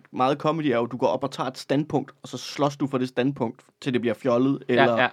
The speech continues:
Speaker 2: ja.
Speaker 1: eller du har en meget klar... Du er nødt til at have en klar holdning, for at kunne få folk med på din præmis, og
Speaker 2: Ja.
Speaker 1: sådan noget. Og jeg er meget mere sådan
Speaker 2: Det ved jeg ikke.
Speaker 1: Det, det ved jeg ikke. Jeg, jeg,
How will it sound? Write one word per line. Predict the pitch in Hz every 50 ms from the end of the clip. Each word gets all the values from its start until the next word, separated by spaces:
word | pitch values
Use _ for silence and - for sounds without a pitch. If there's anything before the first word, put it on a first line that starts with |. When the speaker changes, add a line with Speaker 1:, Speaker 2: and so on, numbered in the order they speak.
| - -
Speaker 2:
ja. | 117 107 - - - -
Speaker 1:
eller | - 147 139 131
du | 131 156 143 151
har | 120 147 165 156
en | 151 143
meget | 131 143 147 143
klar... | - - 190 175 -
Du | 139 -
er | 160
nødt | 170 170
til | - 185
at |
have | 151 175
en | 180 180
klar | - - 196 165 - -
holdning, | 147 160 165 180 190 196 185 180 -
for | - 165 147
at | 143 143
kunne | - 139
få | 127 135
folk | 123 156 156 127 139
med | 139 139 147
på | 143 -
din | 147 127 131 120
præmis, | - - 131 127 139 185 175 - - -
og | - 139
Speaker 2:
Ja. | 131
Speaker 1:
sådan | 123
noget. | 123 117 - _ - - - - - _ _ _ _ _ _ _ _ _
Og | - 160
jeg | 160 170 175 139 - _
er | - 156
meget | 156 175 202 233 254 220
mere | 196 185 160 156 170 170
sådan | - - 165 151 139 - _ _ _ _ _ _ _ _ -
Speaker 2:
Det | 277 262
ved | 339
jeg | 277 220
ikke. | 269 262 - _ -
Speaker 1:
Det, | 185 208 214
det | - 240
ved | 349 440
jeg | 370 392
ikke. | 370 - _ - 277 - - _ - - - _ -
Jeg, | 196 208 208
jeg, | 226